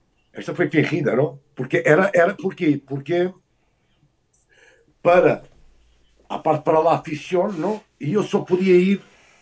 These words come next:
a Portugal. Entonces, era la primera vez que abría el mercado, pero solo para los extranjeros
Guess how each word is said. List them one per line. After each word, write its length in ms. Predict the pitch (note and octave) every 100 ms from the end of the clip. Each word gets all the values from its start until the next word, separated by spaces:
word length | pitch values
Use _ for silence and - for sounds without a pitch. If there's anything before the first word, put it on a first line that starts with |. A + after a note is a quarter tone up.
| _ _ _ _ _
a 100 | -
Portugal. 560 | C#3+ C#3+ D3 F3+ G#2+ - _ _ -
Entonces, 360 | A#2 F3+ D3+
era 280 | - D#3 G3+
la 140 | - E3+
primera 280 | F3+ F#3 F3+
vez 200 | G3 -
que 100 | F3+
abría 500 | D#3 G3 G3+ G3+ -
el 200 | - D3+
mercado, 580 | D#3 D3 E3+ E3+ G#3+ G#3 _ _ _ _ _
pero 220 | F3+ F#3+
solo 420 | - G#3 A3 A3+
para 220 | - F#3 F3
los 200 | F3+ F3+
extranjeros 880 | F3 F3+ D3+ G#3 A#3 G#3+ - -